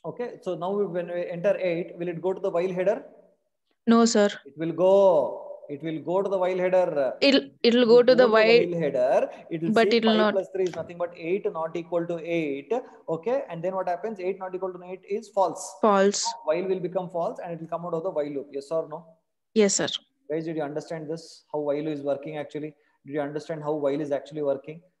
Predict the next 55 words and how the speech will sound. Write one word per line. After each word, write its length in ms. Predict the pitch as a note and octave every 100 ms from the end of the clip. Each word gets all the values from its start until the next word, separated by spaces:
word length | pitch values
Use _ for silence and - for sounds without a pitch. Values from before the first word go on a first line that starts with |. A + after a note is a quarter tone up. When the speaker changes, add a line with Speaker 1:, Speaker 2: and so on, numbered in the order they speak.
| -
Speaker 1:
I 60 | C#3+
think 200 | D3 E3
you 60 | E3
will 80 |
get 140 | D#3 D3+
an 80 | D#3
idea 260 | D3 D#3
now 140 | D3+ C#3
how 120 | D3
we 280 | D#3 D#3 D3+
can 160 | D3+
use 200 | D3 C#3+
while, 280 | C3 C3+ B2 - -
okay, 280 | C#3 F#3 D#3+ C3
to 100 | D3+ D#3
do 60 |
something 340 | E3+ D3 C#3+ D3
again 220 | C3 C#3+
and 100 | C3+
again. 260 | B2+ C3+ - _ _ -
Now 80 | D#3
I've 180 | D3+
given 180 | C#3 D#3+
you 80 | F3
the 140 | E3
output, 380 | C#3+ C#3+ D#3+ C#3 D#3+
just 160 | D#3+
see 100 | - D#3
that, 160 | E3 E3 _ -
okay? 280 | D3 G#3 G#3+ -
So 220 | - D#3+ D#3
the 100 | D3+
sample 400 | D3+ D#3+ F3+ D#3+
run 220 | D#3 D#3+
I've 160 | D3
given, 280 | D3+ D3+ C#3 - _ -
okay, 220 | D3 G3+ F3
Java 220 | D3+ D#3
addition 280 | E3+ D#3 E3 D3
quiz, 200 | D3+ C#3 D3
"What 80 | D#3+
is 20 |
the 40 | E3+
sum 240 | D#3+ D#3 D#3
of 60 | D3
five 180 | D3 D#3
and 160 | D#3 D3
one?" 160 | C#3 - E3+
In, 40 | D#3+
imme-, 640 | F3+ D#3+ F3 F#3 - - D#3+
immediately, 460 | E3+ F#3 F#3 F#3
if 100 | F3
suppose 320 | D3+ - E3+ D#3+
you 60 | D#3+
say 100 | D#3+